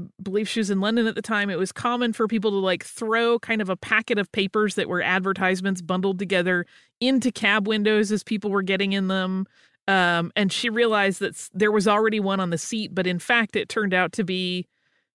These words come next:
papers about this assassination attempt, which she then brought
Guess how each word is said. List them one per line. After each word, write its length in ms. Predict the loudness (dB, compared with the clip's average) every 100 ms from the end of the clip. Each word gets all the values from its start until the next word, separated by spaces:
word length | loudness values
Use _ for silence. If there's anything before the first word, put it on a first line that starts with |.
| -10
papers 460 | -4 -2 0 0
about 300 | 0 2 0
this 180 | 0 -2
assassination 760 | -2 -2 -2 -4 -4 -2 -2 -2
attempt, 480 | -2 -2 -2 -4
which 160 | -8 -8
she 160 | -6 -6
then 240 | -4 -4
brought 560 | -2 0 0 -2 -8